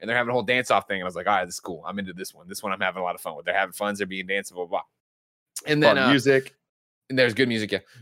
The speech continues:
Speaker 1: And then, uh, the water, Groot turns into a big old fat, like, monster Groot, or not mo-, Groot, just monster. And it's just, it was not even monster. It's an alien. I'm sorry. I'm,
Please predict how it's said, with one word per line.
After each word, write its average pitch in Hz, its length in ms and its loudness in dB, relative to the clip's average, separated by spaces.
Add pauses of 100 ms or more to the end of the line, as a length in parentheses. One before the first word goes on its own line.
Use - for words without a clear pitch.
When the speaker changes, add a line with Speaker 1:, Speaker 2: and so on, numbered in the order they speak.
Speaker 1:
And 135 200 2
then, 139 200 4
uh, 127 340 4
the 127 80 4
water, 127 360 8
Groot 127 240 0
turns 127 240 0
into 117 140 0
a 110 40 -2
big 117 140 0
old 113 160 0
fat, 113 360 0
like, 107 200 0
monster 113 380 0
Groot, 104 360 0
or 107 200 -2
not 117 220 -2
mo-, 104 140 -4 (100)
Groot, 90 260 -6
just 110 180 -8
monster. 95 260 -2 (280)
And 127 80 4
it's 131 100 2
just, 127 140 -2
it 143 100 2
was 180 120 6
not 180 100 6
even 143 100 4
monster. 110 220 0
It's 110 100 -6
an 127 80 -4
alien. 85 280 -6
I'm 113 100 0
sorry. 69 360 -6
I'm, 113 240 0